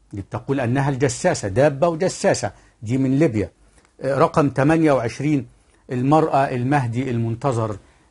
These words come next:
آه، سيدة تشعر أنها حقوقية وأنها ناشطة وأنها كذا،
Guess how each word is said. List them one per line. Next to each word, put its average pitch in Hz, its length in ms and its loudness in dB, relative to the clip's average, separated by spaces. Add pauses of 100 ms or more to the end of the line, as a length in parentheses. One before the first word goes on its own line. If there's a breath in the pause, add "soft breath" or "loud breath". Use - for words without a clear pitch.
آه، 127 280 -6
سيدة 143 460 0
تشعر 127 540 -6
أنها 123 300 -4
حقوقية 123 640 -6
وأنها 110 500 -2
ناشطة 104 460 -4
وأنها 117 360 -4
كذا، 147 340 -4